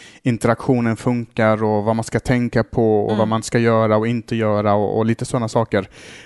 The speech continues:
Speaker 1: Ehm,
Speaker 2: Man brukar
Speaker 1: och
Speaker 2: höra ganska ofta om relationer och sånt där, men då är det
Speaker 1: Ja,
Speaker 2: ofta så här,
Speaker 1: kärleksrelationer.
Speaker 2: kärleksrelationer, det är ganska
Speaker 1: Mm.
Speaker 2: klassiskt att man
Speaker 1: Mm.
Speaker 2: tar någon seminarium eller något sånt där.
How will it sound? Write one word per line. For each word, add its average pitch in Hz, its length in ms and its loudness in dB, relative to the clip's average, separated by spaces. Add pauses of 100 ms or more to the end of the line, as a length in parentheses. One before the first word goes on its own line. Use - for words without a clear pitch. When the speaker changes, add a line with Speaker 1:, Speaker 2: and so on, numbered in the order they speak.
(140)
Speaker 1:
Ehm, 107 800 2 (320)
Speaker 2:
Man 233 140 -2
brukar 277 260 4
Speaker 1:
och 262 160 -2
Speaker 2:
höra 254 240 2
ganska 233 300 -4
ofta 220 240 -4
om 208 140 -2
relationer 214 600 -2
och 170 100 -8
sånt 170 140 -12
där, 180 160 -2
men 202 140 -4
då 226 100 0
är 233 80 0
det 220 60 2
Speaker 1:
Ja, 214 60 4
Speaker 2:
ofta - 140 -2
så 156 60 6
här, 143 80 2
Speaker 1:
kärleksrelationer. 143 440 2
Speaker 2:
kärleksrelationer, 214 840 0
det 214 60 0
är 220 40 0
ganska 175 260 -4
Speaker 1:
Mm. 180 40 0
Speaker 2:
klassiskt - 560 -8
att 139 80 -6
man 185 140 -6
Speaker 1:
Mm. 123 60 -6
Speaker 2:
tar 170 160 0
någon 175 140 -8
seminarium 190 560 -2
eller 180 140 -4
något 175 180 -10
sånt 175 160 -10
där. 90 180 -2